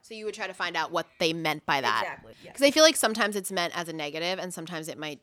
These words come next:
Speaker 1: just be like, oh, in pop culture, in
Speaker 2: Yes.
Speaker 1: coffee, like, whatever. So it is, that's interesting that it would be like, "Tell me why." Which is also, wouldn't that be interesting if you did that to all negative comments on TikTok?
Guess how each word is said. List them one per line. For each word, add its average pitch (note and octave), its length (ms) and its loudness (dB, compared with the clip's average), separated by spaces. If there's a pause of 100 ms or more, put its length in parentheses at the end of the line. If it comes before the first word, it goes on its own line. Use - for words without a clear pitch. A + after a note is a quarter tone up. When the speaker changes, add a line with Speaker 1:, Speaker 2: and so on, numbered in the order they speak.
(100)
Speaker 1:
just D#3+ 240 -10
be D#3 140 -8
like, C#3+ 340 -8
oh, D3+ 460 0
in D#3 300 -6
pop - 220 -10
culture, F#3 460 -2
in D3+ 160 -8
Speaker 2:
Yes. D#3 80 -12
Speaker 1:
coffee, G3 500 8
like, D#3 180 -4
whatever. D#3+ 400 0 (300)
So F3+ 360 4
it F#3+ 100 -2
is, F3+ 340 -2
that's F#3 220 -4
interesting F3 400 -8
that D3+ 120 -8
it B2+ 60 -8
would D#3 100 -10
be D#3 100 -8
like, D3 220 -10 (140)
"Tell G#3+ 200 -2
me G3+ 100 2
why." D#3 420 -2 (460)
Which D4 180 4
is F4+ 120 4
also, D4+ 600 6 (140)
wouldn't E4 400 0
that - 200 6
be C4 180 -2
interesting A3+ 420 -6
if G3+ 120 -8
you G3+ 140 -6
did G#3 140 -2
that G3 180 0
to - 80 -8
all F3 180 -2
negative F3 300 -4
comments F3 320 -2
on E3 100 -4
TikTok? G#3+ 460 0